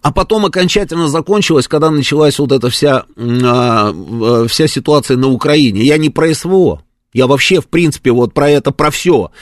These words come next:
Начиная там с их, э, переворота, Майдана, потом ато и так далее, и так далее. Ведь тогда, ровно тогда, они стали просто, э,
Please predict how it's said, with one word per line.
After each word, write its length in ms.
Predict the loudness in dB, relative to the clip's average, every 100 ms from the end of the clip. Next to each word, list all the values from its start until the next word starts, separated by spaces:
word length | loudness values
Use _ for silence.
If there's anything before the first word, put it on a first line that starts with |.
| -10 -4
Начиная 520 | -2 0 2 0 0
там 180 | -2 0
с 100 | 0
их, 220 | -2 -4 -16
э, 340 | -6 0 0 0
переворота, 600 | 0 0 0 2 0 0 0
Майдана, 760 | 2 0 0 0 0 0 -2 -8 -14 -6
потом 320 | -4 -2 -4 -2
ато 500 | -2 0 2 2 0
и 180 | -2 -2
так 220 | -2 -2
далее, 260 | 0 0 -2
и 20 |
так 160 | -2 0
далее. 360 | 0 -2 -10 _ -10 -2
Ведь 240 | -2 -4 -4
тогда, 560 | -2 0 0 2 2 0
ровно 400 | 2 2 0 -2
тогда, 540 | -2 -2 0 -2 -4 _ _ -6
они 280 | -2 2 0
стали 320 | 0 2 2
просто, 600 | 0 0 0 0 0 -2 -6 -20 _
э, 380 | -4 0 0 -2